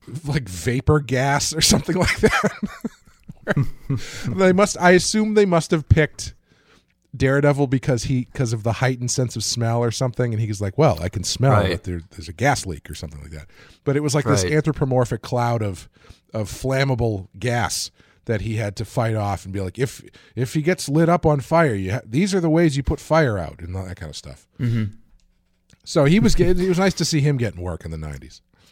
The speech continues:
Speaker 2: Yeah, P S A comics are pretty cool. I saw, I remember a Spider-Man gun one, um, about school shootings or whatever.
Speaker 1: Mm-hmm.
Speaker 2: Clearly that did its job.
Speaker 1: Oh, yeah, yeah.
Speaker 2: <laughs> Yeah.
Speaker 1: <laughs> Um,
Speaker 2: Yeah, I don't know. I, I hate to be so sour on comics. Like, I,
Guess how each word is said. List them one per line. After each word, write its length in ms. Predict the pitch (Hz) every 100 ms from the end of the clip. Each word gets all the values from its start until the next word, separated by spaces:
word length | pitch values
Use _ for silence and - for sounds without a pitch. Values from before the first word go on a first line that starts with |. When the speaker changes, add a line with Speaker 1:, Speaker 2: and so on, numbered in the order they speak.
| -
Speaker 2:
Yeah, 240 | 117 104
P 240 | 98 -
S 120 | 139 -
A 100 | 107
comics 400 | 101 95 98 -
are 160 | 95 - _ _ _
pretty 200 | 101 104
cool. 320 | - 101 98
I 60 | -
saw, 320 | - 131 117
I 80 | 110
remember 260 | 117 117 110
a 60 |
Spider-Man 520 | 101 - 101 101 101 95
gun 500 | 98 98 95 98 101 - -
one, 460 | 104 98 95 95 101 - -
um, 360 | 85 85 87 -
about 260 | - 95 -
school 240 | - 110
shootings 460 | 101 98 92 92 95
or 40 |
whatever. 380 | 92 92 90 98
Speaker 1:
Mm-hmm. 240 | 123 120 98 -
Speaker 2:
Clearly 280 | 156 151 131
that 160 | 104
did 100 | 101
its 160 | 95 -
job. 300 | 107 95 104
Speaker 1:
Oh, 120 | 180
yeah, 220 | 208 220 98 -
yeah. 120 | 139 101 - _ - - _ - - -
Speaker 2:
<laughs> 60 | - - - - - - - - _ _ _ - _ _ -
Yeah. 220 | - - - - -
Speaker 1:
<laughs> 640 | - - - - - 190
Um, 360 | 160 151 135 120
Speaker 2:
Yeah, 160 | 160
I 20 |
don't 80 | 165
know. 100 | 120
I, 200 | 120 160
I 40 | 160
hate 100 | 185
to 60 |
be 80 | 165
so 160 | - 135
sour 400 | - 113 107 101
on 80 | 101
comics. 440 | - 98 98 -
Like, 200 | 120 110
I, 100 | 117